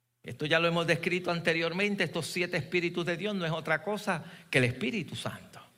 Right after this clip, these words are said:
Porque usted va a ver allí que en el trono, y, y en este capítulo no menciona al Cordero, pero en el próximo menciona que el Cordero está sentado al lado del que está sentado en el trono.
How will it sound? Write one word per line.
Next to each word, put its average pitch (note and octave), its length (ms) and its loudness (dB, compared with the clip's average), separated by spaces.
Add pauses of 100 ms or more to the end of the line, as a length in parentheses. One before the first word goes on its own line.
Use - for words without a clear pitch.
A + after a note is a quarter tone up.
(600)
Porque A2+ 220 -6
usted D3 180 4
va F3+ 120 10
a - 20 6
ver F#3+ 160 10
allí G3 220 8
que F#3 100 6
en F3 80 6
el D#3 220 4
trono, F3 580 8 (1600)
y, C3 120 2
y C#3 260 2
en C#3+ 60 4
este E3 200 4
capítulo F3+ 460 4
no F3 140 0
menciona F3 580 2
al D3+ 140 2
Cordero, D#3 420 2
pero C3+ 160 0
en C3 80 0
el C3+ 100 0
próximo E3+ 460 0
menciona D3+ 460 2
que C#3+ 80 2
el C3 100 2
Cordero C#3 320 2
está - 160 0
sentado D#3 400 2
al C3 80 2
lado C#3+ 240 4
del C3 100 0
que B2+ 100 -2
está B2+ 200 0
sentado B2+ 400 -2
en B2 80 -2
el A#2 100 -2
trono. G2+ 300 -10